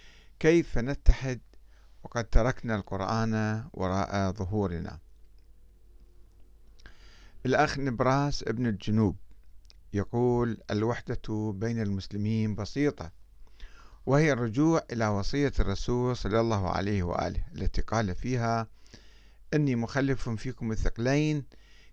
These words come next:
كتاب الله وعترتي.'" انتهى بهذه البساطة. وقد، آه، قلت له: "آه، أخي العزيز، من هي العترة؟ وأين توجد حتى نرجع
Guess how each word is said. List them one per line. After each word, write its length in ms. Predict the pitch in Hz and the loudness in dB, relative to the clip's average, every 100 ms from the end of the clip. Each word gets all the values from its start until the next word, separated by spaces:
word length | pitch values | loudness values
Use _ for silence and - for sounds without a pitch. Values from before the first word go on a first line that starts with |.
| - | -6
كتاب 380 | 120 - 127 | 10 10 10
الله 380 | 113 107 117 113 | 2 2 2 2
وعترتي.'" 800 | 107 95 139 107 95 - 90 95 - - | 2 2 4 4 6 2 2 -2 -10 -2
انتهى 500 | 156 - 107 104 110 139 | 4 6 6 4 -6 -4
بهذه 400 | 120 127 131 113 | 0 2 2 0
البساطة. 600 | 98 98 - 90 - 90 - - - - - - - - - - - - - - - - - - - - - - - - | 0 0 0 0 -4 -10 -12 -18 -20 -20 -20 -20 -20 -20 -20 -20 -20 -20 -20 -20 -20 -20 -20 -20 -20 -20 -20 -20 -20 -8
وقد، 420 | 131 - 135 113 | -6 -2 -4 0
آه، 420 | 113 110 104 101 95 | 0 2 2 0 -2
قلت 340 | - 147 - | -2 -2 -2
له: 640 | 117 127 117 107 104 107 - - - | 0 0 2 2 2 0 -4 -14 -10
"آه، 440 | 95 92 90 87 95 | -4 -2 -2 -4 -6
أخي 220 | 110 - | -6 -6
العزيز، 640 | 104 - 95 98 104 95 - - | -6 -6 0 4 4 4 -4 -6
من 260 | 139 170 160 | 0 2 2
هي 180 | 147 147 | 2 0
العترة؟ 500 | 120 - - 82 - - - - - - - - - - - - - | -2 2 4 4 -2 -20 -20 -20 -20 -20 -20 -20 -20 -20 -20 -20 -8
وأين 540 | - 123 151 160 147 135 | 2 4 4 2 0 -2
توجد 460 | 139 139 131 127 | -2 0 -2 8
حتى 840 | - 127 - - 123 123 120 120 - | 8 8 6 8 8 4 0 -2 -6
نرجع 400 | - 113 110 117 | -4 -4 -4 -4